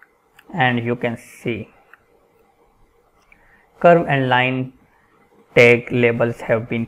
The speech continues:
created. It's for L eight for line, C seven for curve. So these numbers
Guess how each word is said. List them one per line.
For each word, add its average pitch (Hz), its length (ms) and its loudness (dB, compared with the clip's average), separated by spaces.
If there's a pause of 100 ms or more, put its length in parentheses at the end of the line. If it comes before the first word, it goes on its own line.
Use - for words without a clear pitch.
(100)
created. 107 560 -6 (1500)
It's 131 420 -10
for 120 300 -2
L 123 200 0
eight 120 240 0 (240)
for 117 160 -2
line, 143 680 -4
C 123 320 -8
seven 113 400 -10 (100)
for 113 360 -6
curve. 139 560 2 (1300)
So 131 320 4 (1900)
these 208 220 4
numbers 185 420 2